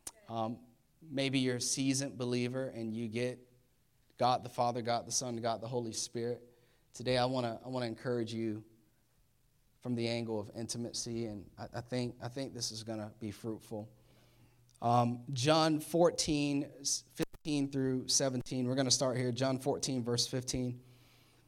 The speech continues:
And it says this here. This is Jesus talking to the disciples.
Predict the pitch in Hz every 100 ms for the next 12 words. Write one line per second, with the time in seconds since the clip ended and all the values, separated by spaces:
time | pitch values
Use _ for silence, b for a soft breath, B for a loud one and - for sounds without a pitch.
0 | b b _ - 160 147 185 170 160 156
1 | 170 143 165 170 135 123 147 180 175 143
2 | - 156 147 139 139 143 127 113 - 143
3 | 143 127 110 -